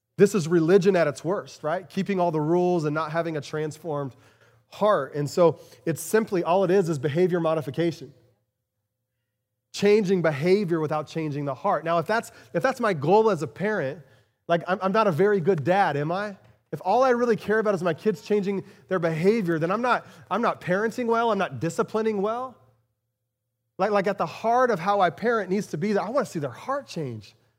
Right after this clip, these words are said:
I wanna see them understand why and not, and be motivated not to do that again. And so we wanna go beyond behavior modification. All of us as followers of Jesus, we want our hearts to change.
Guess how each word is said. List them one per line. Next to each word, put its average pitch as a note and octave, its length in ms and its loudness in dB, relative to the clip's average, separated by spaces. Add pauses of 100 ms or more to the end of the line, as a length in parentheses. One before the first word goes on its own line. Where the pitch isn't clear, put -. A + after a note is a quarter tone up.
(260)
I E3 40 -8
wanna A#3+ 160 -4
see A#3+ 160 -4
them G#3 240 2
understand G3 480 -2
why F3+ 600 0
and D#3 220 -2
not, G#3 240 -2 (420)
and D#3+ 100 0
be F#3+ 100 2
motivated G3+ 420 4
not F#3 160 -2
to F3 80 -4
do E3 160 -2
that G3 360 -6 (260)
again. F3+ 340 4
And F3+ 140 0
so F#3+ 100 -4
we G#3+ 120 0
wanna A3+ 160 0
go F#3+ 120 2
beyond F3+ 560 0
behavior F#3+ 400 2
modification. D#3 680 -2
All G3+ 240 2
of E3 80 0
us D3+ 140 -4
as C#3+ 120 -10
followers F#3 360 -2
of C#3 80 -6
Jesus, G3+ 420 -4 (280)
we G#3+ 80 2
want B3+ 140 4
our A3+ 60 2
hearts B3 280 0
to G#3+ 100 -8
change. D3 360 -2